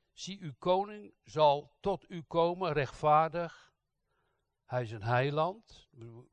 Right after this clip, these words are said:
Goed opletten, hij is dus rechtvaardig, een heiland en arm. Zo.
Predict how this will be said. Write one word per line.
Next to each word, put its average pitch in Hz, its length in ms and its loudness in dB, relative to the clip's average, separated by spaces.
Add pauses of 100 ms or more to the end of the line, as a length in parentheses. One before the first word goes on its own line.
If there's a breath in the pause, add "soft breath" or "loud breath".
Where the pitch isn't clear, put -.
Goed 127 240 -18
opletten, 127 320 -8
hij 117 100 -6
is 98 60 -18
dus 95 140 -14
rechtvaardig, 139 960 -4 (240)
een 101 100 -14
heiland 156 840 -4 (960)
en 151 220 -10
arm. 90 400 -4 (560)
Zo. - 440 -20